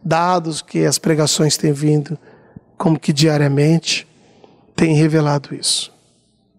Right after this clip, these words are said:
Jesus Cristo deixou um ensino muito prático. Não precisa ser estudado, ter nível superior.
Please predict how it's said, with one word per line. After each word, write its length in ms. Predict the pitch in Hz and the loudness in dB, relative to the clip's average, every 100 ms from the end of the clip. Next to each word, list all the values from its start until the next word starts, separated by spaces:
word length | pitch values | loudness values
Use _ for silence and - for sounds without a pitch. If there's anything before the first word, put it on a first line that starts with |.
| _ - - - - - | _ -20 -20 -20 -20 -2
Jesus 400 | 135 147 147 - | 0 2 2 -2
Cristo 400 | - 170 170 151 | 0 0 2 0
deixou 360 | 156 - 160 | 0 0 -2
um 40 | 156 | 0
ensino 300 | - 170 151 | 0 -2 -2
muito 220 | 165 - | -4 -4
prático. 600 | - 131 - - - - _ _ _ _ _ - - _ - | -4 -4 -4 -8 -10 -20 _ _ _ _ _ -20 -20 _ -2
Não 120 | 175 | -2
precisa 640 | 170 180 - - 202 185 175 | 0 0 0 -2 -2 -2 -4
ser 200 | - 175 | -2 -2
estudado, 680 | - - 147 165 160 143 | 0 -2 0 2 0 -2
ter 160 | - 156 | -4 0
nível 300 | 156 156 156 | 0 0 -2
superior. 640 | - - 156 143 139 135 | -4 -2 0 2 0 -2